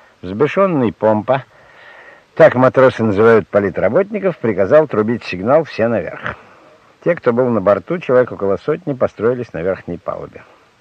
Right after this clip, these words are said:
Помпа произнёс яростную речь против тех, кто пытался запятнать плейбойским позором краснознаменный крейсер, а потом стал вырывать из журнала одну страницу за другой и бросать за борт в струи средиземноморского ветра.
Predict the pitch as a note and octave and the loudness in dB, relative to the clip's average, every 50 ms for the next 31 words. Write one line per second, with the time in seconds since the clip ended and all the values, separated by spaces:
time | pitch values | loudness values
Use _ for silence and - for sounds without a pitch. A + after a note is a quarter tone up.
0 | _ _ _ _ _ _ _ _ - D#3 D#3+ D#3 D3 - C#3+ C3+ - G#2 F#2+ F#2 | _ _ _ _ _ _ _ _ 4 4 4 2 0 -2 -2 -2 -2 -2 -2 -2
1 | F2 E2 E2 G2+ A#2 A#2 - - - E2+ F#2+ G2+ F#2+ F2 - - F#2 F2 F2+ F#2+ | -2 -4 -4 -4 -4 -4 -4 -6 -4 0 0 0 0 -2 -6 -8 -8 -8 -6 -4
2 | A#2+ C#3+ C3+ - - - G2+ F#2+ - F2+ E2 - _ G2+ G2+ - - - - - | -6 -6 -8 -10 -8 -6 -6 -6 -6 -10 -16 -12 _ -8 -8 -8 -10 -14 -16 -16
3 | - - - G2 F#2 - - F2 D#2+ D#2 - - D#2+ - F2 A2 G#2+ G2 - _ | -10 -4 -4 -4 -4 -4 -6 -10 -12 -12 -12 -14 -16 -12 -8 -8 -8 -8 -10 _
4 | - F2+ F2+ E2 D#2+ F#2 F#2 E2+ - - F2+ F2 - - E2+ E2+ F2 G2 F#2 F2+ | -12 -12 -10 -10 -8 -10 -10 -12 -14 -16 -16 -16 -12 -12 -10 -8 -6 -6 -6 -8
5 | E2+ D#2 - D#2+ D#2 - - D#2+ D2+ C#2 E2+ E2+ E2+ D#2+ D2 C#2+ C2+ C2+ - - | -8 -12 -14 -18 -20 -20 -20 -20 -18 -18 -16 -16 -16 -16 -18 -18 -20 -20 -16 -12
6 | G#2+ C#3+ E3 D3+ - E3+ E3+ - _ _ _ _ _ _ _ _ _ _ - - | -12 -12 -10 -10 -12 -14 -14 -14 _ _ _ _ _ _ _ _ _ _ -14 -12
7 | F2 F#2 A#2+ D#3+ F3 D3 - - C#3 C3 B2 A2 E2+ D#2+ F2+ G2 G2+ G#2 G#2 A2+ | -10 -8 -8 -10 -10 -12 -8 -4 -4 -4 -4 -4 -6 -6 -4 -2 -2 0 0 0
8 | A#2 G#2+ - - F#2 F2 E2+ D#2+ F2+ F2+ F2+ F#2+ G2 G2 G2 F#2 F#2 F2+ E2+ E2 | 0 -2 -2 -8 -12 -12 -10 -8 -8 -8 -6 -6 -4 -4 -4 -4 -4 -6 -8 -10
9 | F2 F#2+ - _ - D#2 E2 F2 F2 E2 - - D2 C#2+ C#2+ C#2 D2 D2 D#2+ G#2+ | -14 -16 -18 _ -16 -16 -14 -14 -16 -16 -18 -18 -20 -18 -18 -16 -16 -14 -8 -6
10 | C#3 D#3 E3 D3+ - _ - - - - - _ _ - D#3 F3 C3 A#2+ G#2+ F#2+ | -4 -4 -6 -6 -12 _ -20 -20 -20 -20 -20 _ _ -10 -8 -2 0 0 0 0
11 | - G2+ F#2+ F2+ D#2 D2+ F2 B2+ D3 D#3 D3 C#3+ C3+ B2 - - - - - F2+ | -2 -4 -4 -4 -6 -2 2 4 4 4 4 0 -4 -4 -10 -20 -18 -12 -8 -6
12 | G#2 A#2 A2+ G#2 G2+ - F#2+ E2+ D#2+ E2 D#2+ D2+ D#2+ E2 E2 D2+ D2 D#2+ F2 E2+ | -4 -4 -4 -6 -8 -10 -12 -10 -10 -10 -10 -10 -10 -10 -10 -10 -10 -8 -8 -10
13 | E2 - - - - D2+ D#2 D2+ D#2 D#2 C#2+ C#2+ - - - - | -10 -12 -14 -14 -14 -12 -12 -10 -10 -10 -12 -12 -16 -20 -20 -20